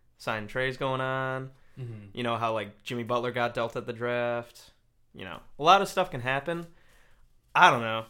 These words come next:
Speaker 1: If he stays in Cleveland, would be cool. Would be a mistake.
Speaker 2: You know, go to
Speaker 1: Who knows?
Speaker 2: Min-, go to
Speaker 1: <laughs>
Speaker 2: Minnesota. That'd be kinda fun.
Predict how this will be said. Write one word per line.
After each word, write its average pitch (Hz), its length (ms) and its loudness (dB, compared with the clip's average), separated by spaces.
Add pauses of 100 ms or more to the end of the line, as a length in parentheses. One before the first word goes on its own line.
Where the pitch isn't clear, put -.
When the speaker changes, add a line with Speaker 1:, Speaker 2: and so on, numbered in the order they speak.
Speaker 1:
If 147 100 -4
he 170 80 -2
stays 185 240 0
in 175 100 -6
Cleveland, 175 420 -4 (440)
would 147 180 -6
be 156 100 -6
cool. 151 420 -8 (760)
Would 123 200 -4
be 127 80 -4
a - 20 -6
mistake. 131 280 -8
Speaker 2:
You 190 60 -2
know, 180 60 -6
go 165 160 -2
to 220 60 0
Speaker 1:
Who 202 100 2
knows? 185 340 2
Speaker 2:
Min-, 208 100 2
go 269 60 -2
to 254 140 2
Speaker 1:
<laughs> - 0 -
Speaker 2:
Minnesota. 185 480 4
That'd 131 220 -4
be 165 80 -10
kinda 117 240 -10
fun. - 180 -14